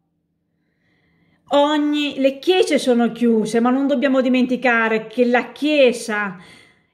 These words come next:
è la famiglia, noi siamo chiese, siamo piccole chiese. Allora spalanchiamo il nostro cuore e mettiamoci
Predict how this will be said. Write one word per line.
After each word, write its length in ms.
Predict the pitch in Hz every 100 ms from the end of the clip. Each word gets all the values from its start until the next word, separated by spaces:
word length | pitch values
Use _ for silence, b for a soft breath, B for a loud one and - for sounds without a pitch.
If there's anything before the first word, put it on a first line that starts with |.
| -
è 120 | 277
la 140 | 285
famiglia, 840 | - 277 254 269 269 247 202 196 208
noi 260 | 233 294
siamo 400 | - 311 269 269
chiese, 560 | - 269 277 269 - 254
siamo 420 | - 262 254 247
piccole 600 | - 330 - - 240 220
chiese. 960 | - 233 233 220 208 170 - 190 180 180 B B B
Allora 320 | 240 262 320
spalanchiamo 1500 | - - 254 254 254 247 269 285 262 233 214 208 196 170 - _ b b b
il 120 | 240
nostro 540 | 247 240 - 220 214 -
cuore 840 | 233 247 226 220 214 202 170 165 _ _ _ _ _ _ _ _ _ _ _ _ _ _ _ _ -
e 80 |
mettiamoci 1200 | 247 247 240 - 262 254 254 - - 240 196 165